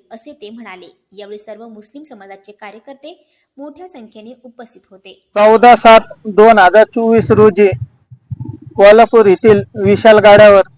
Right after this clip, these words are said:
Speaker 2: काही हिंदू दहशतवादी लोकांनी मुस्लिम समाजाचं पवित्र स्थान असलेल्या मस्जिदवर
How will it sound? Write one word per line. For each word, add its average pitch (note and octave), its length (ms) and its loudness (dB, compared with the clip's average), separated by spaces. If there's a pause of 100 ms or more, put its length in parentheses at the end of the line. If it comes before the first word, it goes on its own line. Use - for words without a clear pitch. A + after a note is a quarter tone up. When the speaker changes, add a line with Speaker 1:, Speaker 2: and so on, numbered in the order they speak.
(600)
Speaker 2:
काही A3+ 260 0
हिंदू G3+ 280 0
दहशतवादी G#3+ 800 0 (1500)
लोकांनी G#3 560 -2 (1800)
मुस्लिम A3+ 420 -6
समाजाचं G#3+ 680 0 (240)
पवित्र G#3+ 500 0
स्थान G#3+ 280 0
असलेल्या G#3 460 0
मस्जिदवर G3+ 640 0